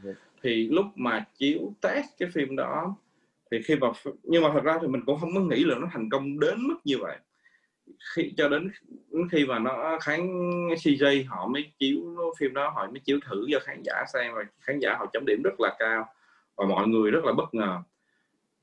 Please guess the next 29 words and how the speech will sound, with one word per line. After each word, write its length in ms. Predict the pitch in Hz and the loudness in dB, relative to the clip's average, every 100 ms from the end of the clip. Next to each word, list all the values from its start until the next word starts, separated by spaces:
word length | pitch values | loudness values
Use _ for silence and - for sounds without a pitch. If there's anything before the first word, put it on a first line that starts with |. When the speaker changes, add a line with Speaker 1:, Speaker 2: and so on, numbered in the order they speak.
| _ _ | _ _
Speaker 2:
Và 360 | 107 104 107 104 | 0 2 2 0
cái 180 | 143 160 156 | 0 0 0
hơ-, 220 | 156 147 | -2 0
nguyên 300 | 147 147 143 | 4 4 4
một 160 | 120 - | 0 0
cái 80 | 156 | 0
đội 360 | 107 95 107 | 2 0 -2
của 380 | 104 104 110 151 170 | -2 -2 2 0 2
C 20 | |
J 440 | 139 123 127 120 123 | -2 2 2 2 2
ở 20 | |
bên 140 | 131 | 0
Hàn 200 | 123 104 104 | -2 -8 -2
Quốc 120 | 165 - | -2 -2
họ 80 | 87 | -8
sang 300 | - 120 117 | -4 -4 -6
Việt 140 | 104 | -8
Nam 300 | 113 110 107 | -4 -2 -4
để 140 | 104 107 | -2 0
mà 80 | 117 | 0
họ, 840 | 87 82 87 87 90 87 90 90 90 90 | -2 -2 0 2 2 2 2 0 -4 -8
họ 420 | 87 90 92 95 104 | -4 -2 0 -2 0
giám 140 | 123 - | 0 0
sát 240 | 160 165 - - | -2 -2 -4 0
cho 120 | 117 | 0
cái 120 | 123 117 | 0 0
dự 120 | 90 | 2
án 260 | 101 117 | 2 0
á. 80 | 98 | -4